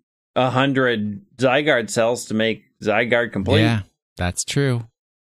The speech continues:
Speaker 1: We need fifty Zygarde cells to make fifty percent Zygarde. I mean, they've done it before.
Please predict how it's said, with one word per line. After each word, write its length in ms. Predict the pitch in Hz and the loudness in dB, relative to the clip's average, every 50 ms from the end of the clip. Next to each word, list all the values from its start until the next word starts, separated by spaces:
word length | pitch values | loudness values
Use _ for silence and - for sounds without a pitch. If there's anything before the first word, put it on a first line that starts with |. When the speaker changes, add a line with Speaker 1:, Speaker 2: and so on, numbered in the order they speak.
| _ _ _ _ | _ _ _ _
Speaker 1:
We 80 | - 135 | -2 0
need 220 | 139 135 127 113 | 0 0 -2 0
fifty 480 | - 139 147 147 - - 147 139 131 120 | 2 2 2 2 2 0 0 0 -2 -4
Zygarde 540 | 110 110 120 123 123 127 110 123 120 120 117 | -4 0 0 2 2 2 2 0 0 0 0
cells 240 | - 120 123 117 | 0 0 0 0
to 60 | - 120 | 0 -2
make 200 | 120 123 120 - | -2 -2 0 0
fifty 240 | 131 135 131 143 | -2 -2 0 -4
percent 540 | 131 - 120 113 - 135 160 165 - - _ 107 | -2 -2 -2 0 0 0 0 -2 -6 -10 _ -4
Zygarde. 680 | 110 110 98 104 98 98 98 98 120 131 147 139 127 - - - | -2 0 0 0 0 0 0 0 0 -2 -4 -8 -12 -14 -6 -2
I 80 | - 139 | 0 2
mean, 140 | 143 143 | 2 2
they've 180 | 139 139 135 120 | 2 0 0 2
done 180 | 107 127 143 151 | 2 2 2 2
it 120 | 135 - | 0 -2
before. 580 | 107 104 - - 131 143 135 120 135 160 147 | -4 -6 0 0 2 2 2 0 -2 -4 -8